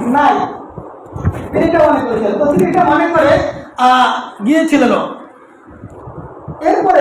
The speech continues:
কি যে হলো, যখন তিনি মদিনা থেকে এসে বনু মুস্তালিক গোত্রের কাছে গেলেন, যাওয়ার পরে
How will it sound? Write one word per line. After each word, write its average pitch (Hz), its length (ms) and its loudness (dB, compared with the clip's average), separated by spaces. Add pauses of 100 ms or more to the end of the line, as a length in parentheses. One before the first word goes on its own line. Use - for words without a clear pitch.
(140)
কি 330 60 -2
যে 330 140 2
হলো, 302 280 4 (1000)
যখন 339 320 4
তিনি 330 440 0 (100)
মদিনা 294 420 2
থেকে 349 320 0
এসে 330 200 -2
বনু 285 300 2
মুস্তালিক 339 460 -2
গোত্রের 277 340 0
কাছে 262 240 0
গেলেন, 269 280 2 (560)
যাওয়ার 311 500 4
পরে 330 220 4